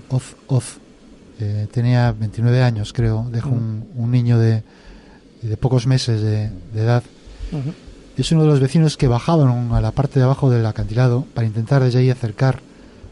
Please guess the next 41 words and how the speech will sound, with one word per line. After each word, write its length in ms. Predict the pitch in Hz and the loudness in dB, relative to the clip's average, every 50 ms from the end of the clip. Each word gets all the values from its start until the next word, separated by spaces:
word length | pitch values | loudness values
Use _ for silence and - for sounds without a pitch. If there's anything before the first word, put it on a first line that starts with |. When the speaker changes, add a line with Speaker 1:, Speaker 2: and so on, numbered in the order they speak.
| - - - | -20 -16 -10
Speaker 1:
eh, 240 | - 110 107 104 104 - | -8 -6 -6 -6 -6 -4
cabos 420 | - 139 135 127 113 107 107 - - | 0 2 2 2 2 -2 -4 -4 -4
a 80 | 107 | -4
los, 320 | 104 104 107 104 - - - - - - - - - - - - - - - - | -4 -4 -4 -6 -8 -12 -18 -20 -20 -20 -20 -20 -20 -20 -20 -20 -20 -20 -14 -8
a 100 | - 113 | -4 -2
los 280 | 104 107 110 107 - | 0 0 0 -2 -4
que 80 | - - | -8 -8
estaban 320 | - - 135 127 127 123 | -2 0 2 2 2 2
en 100 | 120 113 | 2 0
el 140 | 113 110 110 | 0 0 0
barco, 460 | 117 127 135 - - 139 135 139 135 - - - - - - - - - - - | 0 0 0 0 2 2 2 2 0 -2 -10 -20 -20 -20 -20 -20 -20 -20 -14 -6
desesperados 800 | 120 127 127 - 131 - - - 131 127 131 139 147 143 - | -2 -2 0 0 -2 -6 -4 -2 0 2 2 2 2 2 0
por 160 | - 131 113 113 | -2 -4 -4 -2
salvarse, 540 | - 113 107 120 135 135 - - 156 185 - - - - - - - - - - - - - - - - - | -2 -2 0 0 0 0 0 -2 -2 -2 -4 -10 -20 -20 -20 -20 -20 -20 -20 -20 -20 -20 -20 -20 -20 -8 -2
y 300 | - 147 131 127 127 123 | 0 2 4 4 2 2
tuvo 240 | 117 - 143 135 147 | 2 2 2 2 4
la 60 | 147 | 4
mala 160 | 139 139 131 127 | 4 4 2 2
suerte 320 | - 139 123 - - 139 | 2 0 -2 0 2 2
de 40 | 123 | 2
un, 160 | 120 120 127 | 2 0 0
que 120 | 127 - 135 | 0 0 2
un 60 | 127 | 2
golpe 220 | 131 123 113 - | 2 2 2 2
de 100 | 120 117 | 2 2
mar 240 | 113 123 139 151 - - - - - | 2 2 0 0 -2 -6 -16 -20 -20
Speaker 2:
Se 140 | - - 160 | -12 -8 -4
le 60 | 139 139 | -4 -2
llevó, 260 | 139 139 143 139 123 117 | -2 -2 -2 -4 -4 -6
sí. 160 | 135 135 135 | -10 -8 -6
Speaker 1:
se 80 | 131 110 | -4 -2
le 60 | 101 | 0
llevó. 260 | 104 113 107 104 101 - - - | 2 2 0 0 -4 -6 -8 -2
Speaker 2:
Y 60 | - 151 | 0 0
no 80 | 160 | 0
ha 20 | 156 | 2
aparecido 400 | 165 156 135 - 170 143 135 131 | 0 0 0 0 0 0 0 -2
todavía. 400 | 120 139 131 131 131 127 123 127 | -2 -4 -4 -4 -4 -4 -2 0
Speaker 1:
Y 40 | |
no 100 | 120 135 | 2 2
apareció, 520 | 143 135 135 120 113 - 135 135 143 175 | 2 2 2 0 0 2 2 2 2 2